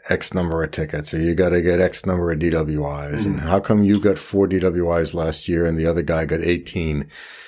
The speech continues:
Speaker 1: And it's like, okay, well, you know, I solved twenty burglaries. And do you think burglars ever drive drunk? Well, they're in fucking prison now, stupid. So they're not driving drunk in prison, are they?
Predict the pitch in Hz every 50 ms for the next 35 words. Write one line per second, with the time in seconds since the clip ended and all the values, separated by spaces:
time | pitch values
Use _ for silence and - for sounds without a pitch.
0 | - _ - 113 123 120 117 120 - 123 117 120 - 147 143 143 131 123 113 104
1 | 107 107 107 104 107 - _ _ _ _ _ _ _ _ _ _ _ _ _ -
2 | 110 104 98 95 - - - 104 104 98 - - 110 107 107 104 104 101 - -
3 | _ _ _ _ _ _ _ - - 87 82 82 76 71 80 85 82 78 82 80
4 | 76 73 71 71 69 - - - - - 90 87 82 78 87 85 76 - 92 78
5 | 73 90 87 85 87 90 87 85 92 87 90 82 82 92 90 90 87 76 95 95
6 | 92 95 92 - - 92 85 80 92 98 95 92 82 - - - 101 - - 92
7 | 82 - - - 113 110 98 95 92 87 82 80 78 78 76 - - - - 104
8 | 92 80 - 92 87 78 - - 101 92 87 95 98 98 92 80 101 104 101 98
9 | 95 92 85 85 98 98 95 - 90 80 - - 113 101 92 95 95 98 104 104
10 | 98 85 76